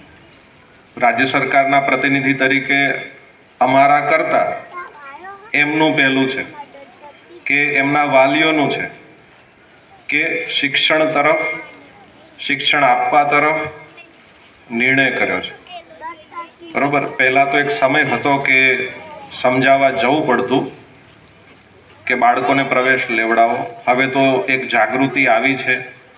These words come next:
સમાજમાં અથવા આજુબાજુના ક્ષેત્રમાં, વહીવટમાં.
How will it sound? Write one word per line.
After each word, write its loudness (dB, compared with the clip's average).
સમાજમાં 2
અથવા 2
આજુબાજુના 2
ક્ષેત્રમાં, 0
વહીવટમાં. 0